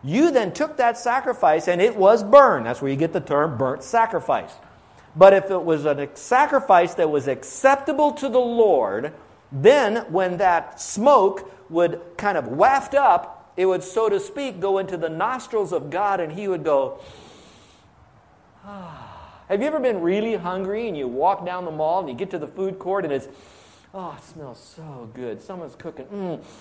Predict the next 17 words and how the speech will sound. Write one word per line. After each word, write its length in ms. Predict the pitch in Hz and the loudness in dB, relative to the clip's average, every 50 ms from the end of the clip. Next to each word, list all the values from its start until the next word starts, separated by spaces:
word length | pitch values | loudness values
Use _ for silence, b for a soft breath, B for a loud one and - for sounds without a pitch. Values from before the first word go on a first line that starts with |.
| B B B | B B B
nothing 220 | - 220 208 196 147 | -10 -10 -8 -10 -12
smells 320 | - - 170 151 135 135 120 | -12 -10 -8 -8 -8 -6 -4
garlic 560 | 127 143 143 143 147 131 135 139 135 135 151 | -2 0 0 0 0 -2 -2 -6 -8 -10 -12
and 80 | 147 139 | -12 -10
a 20 | |
little 120 | 143 147 | -8 -6
bit 100 | 139 143 | -6 -6
of 160 | 143 143 - 139 | -8 -8 -14 -16
onions. 300 | 131 131 139 139 139 147 | -16 -16 -16 -16 -18 -18
Mm, 240 | 175 196 202 170 - B B B B B B B B - | -16 -16 -16 -16 -16 B B B B B B B B -10
and 120 | 190 196 | -8 -8
your 80 | 175 147 | -8 -8
steak 580 | - - - - - - 170 160 160 156 160 | -10 -16 -20 -20 -14 -8 -8 -6 -6 -6 -8
is 140 | 151 139 135 | -12 -12 -10
just 300 | 160 156 160 - - - | -10 -10 -12 -12 -18 -14
sizzling 400 | - 156 156 147 156 160 151 147 | -12 -12 -12 -12 -12 -12 -10 -10
there. 180 | 147 143 139 | -8 -10 -10